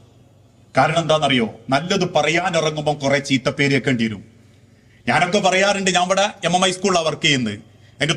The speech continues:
തൊട്ടു മുൻപിലെ ഷാദുലി പള്ളിയിലാ ഖുത്തുബ അറിയാ. ഖുത്തുബ കഴിഞ്ഞിറങ്ങുമ്പോൾ ചിലർ കൈ പിടിച്ചിട്ട് പറയും, "അടിപൊളി ഖുത്തുബയായിട്ടോ ഇന്നത്തെ കാലഘട്ടത്തിന് കേൾക്കേണ്ടത്" എന്നൊക്കെ പറയും. അത് YouTube-ൽ അപ്ലോഡ് ചെയ്ത് ഒരു മണിക്കൂർ കഴിയുമ്പോഴേക്ക് ഒരു പത്ത് വാപ്പൻ എനിക്ക് കിട്ടിയിട്ടുണ്ടാവും.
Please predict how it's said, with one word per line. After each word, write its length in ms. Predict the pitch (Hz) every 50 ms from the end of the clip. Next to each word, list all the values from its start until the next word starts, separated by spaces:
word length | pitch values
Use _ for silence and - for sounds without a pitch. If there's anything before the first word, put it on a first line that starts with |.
| -
തൊട്ടു 200 | 202 196 - 262
മുൻപിലെ 360 | 240 220 220 185 196 196 190
ഷാദുലി 320 | - 180 175 185 190 196 190
പള്ളിയിലാ 340 | 190 202 190 190 185 175 156 -
ഖുത്തുബ 240 | 147 131 175 170 175
അറിയാ. 320 | 156 139 120 110 104 107 - -
ഖുത്തുബ 240 | 156 - 214 214
കഴിഞ്ഞിറങ്ങുമ്പോൾ 680 | 226 220 208 190 208 220 220 247 233 220 214 214 214 185
ചിലർ 280 | - 196 190 214 202 -
കൈ 160 | 190 175 196 214
പിടിച്ചിട്ട് 340 | 202 185 175 - 185 185
പറയും, 220 | 170 175 170 156 131 - - - - - -
"അടിപൊളി 460 | - 123 - 151 160 165 170 165 - - 139
ഖുത്തുബയായിട്ടോ 640 | 127 - - 143 143 147 147 147 147 139 - 143
ഇന്നത്തെ 320 | 131 131 139 147 - 147 131 -
കാലഘട്ടത്തിന് 680 | 131 131 143 147 151 156 147 151 - 135 - 147 139 131 -
കേൾക്കേണ്ടത്" 420 | 139 139 139 - 151 147 151 147 147
എന്നൊക്കെ 260 | 143 143 - - 123
പറയും. 340 | 110 117 110 110 104 101 - - _ _ _ _ _ _ _
അത് 100 | 110 110
YouTube-ൽ 500 | 123 131 135 151 156 151 180 180 185 185
അപ്ലോഡ് 360 | 160 147 - 170 180 196 196 185
ചെയ്ത് 520 | 180 175 175 170 180 190 190 - - - - - - _ _ _ -
ഒരു 120 | 156 175
മണിക്കൂർ 480 | 170 170 170 180 180 180 - 254 226 208
കഴിയുമ്പോഴേക്ക് 380 | 190 175 170 175 185 175 175
ഒരു 160 | 165 156 151 -
പത്ത് 320 | 160 156 151 - - - 240
വാപ്പൻ 360 | 190 156 156 151 - 156 147
എനിക്ക് 160 | 139 131 135
കിട്ടിയിട്ടുണ്ടാവും. 460 | 131 123 117 123 113 104 101 90 92